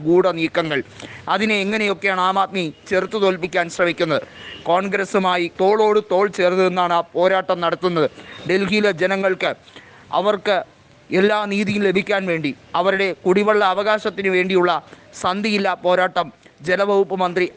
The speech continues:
അതിഷി അടക്കമുള്ള നേതാക്കൾ നടത്തുമ്പോൾ കെജ്രിവാളിനെ ജയിലറയ്ക്കുള്ളിലേക്ക് അടച്ചുകൊണ്ട് എക്കാലത്തേക്കും അദ്ദേഹത്തെ തളച്ചിടാം എന്നുള്ള കിരാത നടപടിയുമായാണ് ഇവിടെ ദേശീയ നേതൃത്വം അതിനുവേണ്ടി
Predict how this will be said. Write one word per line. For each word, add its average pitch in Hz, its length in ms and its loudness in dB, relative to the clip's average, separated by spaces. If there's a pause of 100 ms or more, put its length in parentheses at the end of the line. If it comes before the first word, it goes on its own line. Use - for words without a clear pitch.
(120)
അതിഷി 196 300 -2 (100)
അടക്കമുള്ള 196 420 -2 (140)
നേതാക്കൾ 185 360 0 (120)
നടത്തുമ്പോൾ 170 480 2 (580)
കെജ്രിവാളിനെ 190 720 2 (320)
ജയിലറയ്ക്കുള്ളിലേക്ക് 202 960 0 (200)
അടച്ചുകൊണ്ട് 175 520 0 (480)
എക്കാലത്തേക്കും 190 720 -2 (180)
അദ്ദേഹത്തെ 185 340 0 (100)
തളച്ചിടാം 190 520 0 (180)
എന്നുള്ള 185 260 0 (180)
കിരാത 185 420 0
നടപടിയുമായാണ് 180 840 2 (440)
ഇവിടെ 180 200 0 (460)
ദേശീയ 180 340 0
നേതൃത്വം 175 380 0 (260)
അതിനുവേണ്ടി 175 500 0